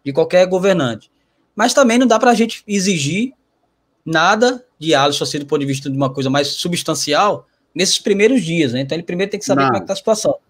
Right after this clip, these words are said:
Speaker 1: Até porque, até porque não houve transição. Então, vamos, vamos combinar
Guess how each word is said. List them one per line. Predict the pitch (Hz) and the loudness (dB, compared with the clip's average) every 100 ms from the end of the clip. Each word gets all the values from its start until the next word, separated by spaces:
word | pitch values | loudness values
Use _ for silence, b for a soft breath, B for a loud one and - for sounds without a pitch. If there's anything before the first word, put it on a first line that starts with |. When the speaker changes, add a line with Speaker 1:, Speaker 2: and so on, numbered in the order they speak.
| _ - | _ -4
Speaker 1:
Até | 143 139 240 | -2 2 2
porque, | 247 196 170 - 165 208 233 _ _ _ _ - | 4 2 2 2 4 4 0 _ _ _ _ -6
até | 135 180 | 0 2
porque | 202 190 165 185 | 2 0 -2 0
não | 214 247 | 4 6
houve | 202 226 233 | 6 6 4
transição. | 233 240 269 - 160 139 127 | 2 2 2 0 2 2 -2
Então, | 135 165 | -4 -2
vamos, | 185 208 170 | -2 -4 -6
vamos | 160 202 - - _ _ _ | -6 -6 -8 -16 _ _ _
combinar | 185 202 175 165 202 240 | -2 0 2 2 0 -4